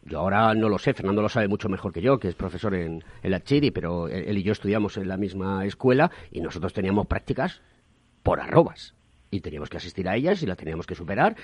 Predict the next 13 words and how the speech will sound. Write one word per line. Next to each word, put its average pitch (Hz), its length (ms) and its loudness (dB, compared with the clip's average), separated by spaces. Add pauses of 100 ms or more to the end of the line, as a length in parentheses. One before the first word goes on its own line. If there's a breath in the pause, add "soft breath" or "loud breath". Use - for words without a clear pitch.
y - 40 -8
formaban 85 460 -4
parte 175 500 2 (200 loud breath)
de 98 160 -2
nuestra 85 240 -8
experimentación. 80 560 -4 (320 loud breath)
Pero 95 140 -2
aparte 147 240 6
de 165 60 10
las 151 160 4
que 123 160 -2
hay, 107 400 2
eh, 87 640 -6